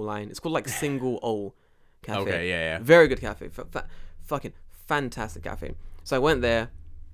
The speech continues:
Speaker 1: uh, this morning to
Speaker 2: Yeah.
Speaker 1: grab some coffee, hang out with a friend, just chill. And they have, like, this, uh,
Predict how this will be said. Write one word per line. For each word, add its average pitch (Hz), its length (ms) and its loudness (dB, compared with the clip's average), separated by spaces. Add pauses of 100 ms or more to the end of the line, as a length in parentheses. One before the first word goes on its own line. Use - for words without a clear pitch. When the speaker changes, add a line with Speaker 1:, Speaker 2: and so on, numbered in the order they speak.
(160)
Speaker 1:
uh, 107 280 0
this 117 160 -8
morning 107 300 -2
to - 40 -18 (420)
Speaker 2:
Yeah. 92 120 0
Speaker 1:
grab 117 160 4
some 117 100 -12
coffee, 107 320 -2
hang 117 160 0
out 110 100 0
with 113 80 -4
a 110 60 -6
friend, 110 320 -4 (100)
just - 180 -10
chill. 107 300 -4 (920)
And 110 400 -12 (180)
they 127 80 -6
have, 151 240 -6
like, 185 200 -4
this, 120 180 -8
uh, 98 380 -4